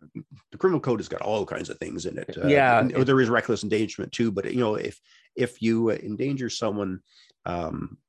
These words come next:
Speaker 1: you know, uh, by virtue of the mischief that you, you, you conduct,
Speaker 2: Mm-hmm.
Speaker 1: and, you know, and you could say as part of this great big hot tubbing event that they had in Ottawa that, that there were people who's,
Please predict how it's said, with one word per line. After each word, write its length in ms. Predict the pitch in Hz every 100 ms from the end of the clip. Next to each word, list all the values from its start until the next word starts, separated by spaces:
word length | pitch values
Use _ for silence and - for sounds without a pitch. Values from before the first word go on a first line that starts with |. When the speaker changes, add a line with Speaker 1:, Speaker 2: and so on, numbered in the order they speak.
| _ -
Speaker 1:
you 60 | 113
know, 180 | 95 - - - -
uh, 360 | - - - - - - _ - _ - _ _ _ -
by 140 | 101
virtue 400 | 95 120 - 101
of 120 | 92
the 60 | 90
mischief 440 | 95 107 - - -
that 240 | 92 -
you, 240 | - - - -
you, 260 | - - - -
you 140 | 87
conduct, 520 | - 104 151 69 - _ 131
Speaker 2:
Mm-hmm. 280 | 117 110
Speaker 1:
and, 80 | 269 190
you 60 | 156
know, 80 | 139
and 160 | 139 143
you 80 | 147
could 160 | 123
say 320 | - 156 127
as 160 | 104 85
part 320 | - 85 95
of 100 | 82
this 280 | - 90 -
great 300 | - 104 -
big 160 | 92 82
hot 260 | - 90 -
tubbing 380 | - 107 98 82
event 360 | 80 87 92 -
that 120 | -
they 140 | 85
had 240 | 82 90 87
in 100 | 85
Ottawa 500 | 120 113 101 80 90
that, 220 | 90 - - - - -
that 180 | 92 -
there 120 | 117
were 180 | 156 156
people 320 | 101 - 85
who's, 260 | 85 73